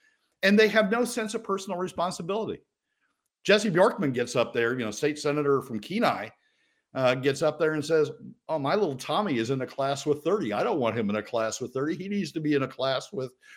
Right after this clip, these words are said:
you know, with twenty or, or, or, or less. Uh, class size is a problem. You know, give me money, give me your money <laughs> so that, so that my Tommy can, can, can be in a,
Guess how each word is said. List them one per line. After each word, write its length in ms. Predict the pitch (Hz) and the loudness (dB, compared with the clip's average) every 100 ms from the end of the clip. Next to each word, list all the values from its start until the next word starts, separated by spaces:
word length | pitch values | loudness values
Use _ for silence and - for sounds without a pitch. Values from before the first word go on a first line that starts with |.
| - - | -18 0
you 120 | 139 | 2
know, 100 | 131 | 4
with 180 | 127 127 | 2 0
twenty 460 | - 202 214 110 | 2 2 2 -2
or, 280 | 87 90 101 107 | -4 -8 -8 -2
or, 440 | 110 107 104 107 | 2 4 2 -2
or, 260 | 110 113 113 | 0 2 2
or 220 | 127 123 | 2 0
less. 420 | 117 156 185 - - _ _ _ _ | 4 4 2 -2 -12 _ _ _ _
Uh, 140 | 110 107 | -8 -6
class 380 | - 131 156 - | 2 2 4 4
size 320 | 151 165 147 | 4 4 0
is 140 | 156 | -2
a 80 | 170 | -2
problem. 560 | - 170 202 120 85 - _ | 0 0 2 -2 -4 -16 _
You 120 | 110 131 | -4 -2
know, 200 | 120 - | -2 2
give 320 | 185 226 175 | 8 8 6
me 200 | 180 220 | 4 4
money, 300 | 175 190 190 | 6 4 2
give 220 | 131 277 | 0 0
me 100 | 247 | 2
your 340 | 202 139 196 220 | 0 4 4 4
money 540 | 165 190 117 110 139 - 269 | 6 4 4 -2 -8 -4 -2
<laughs> 960 | - - - - - - - - - - | -2 -4 -8 -8 -18 -18 -18 -18 -18 -6
so 300 | 175 170 165 | 2 4 6
that, 180 | 160 160 - | 4 2 -8
so 160 | - 185 | -4 -2
that 120 | 165 | 0
my 180 | 139 175 | 4 2
Tommy 440 | - 170 190 135 | 2 0 0 -2
can, 360 | 139 143 127 120 | 0 0 0 -4
can, 460 | 139 131 123 123 120 | -2 0 2 0 -2
can 240 | 143 127 110 | -2 -2 0
be 180 | 131 | 4
in 120 | 143 139 | 4 4
a, 180 | 127 | 0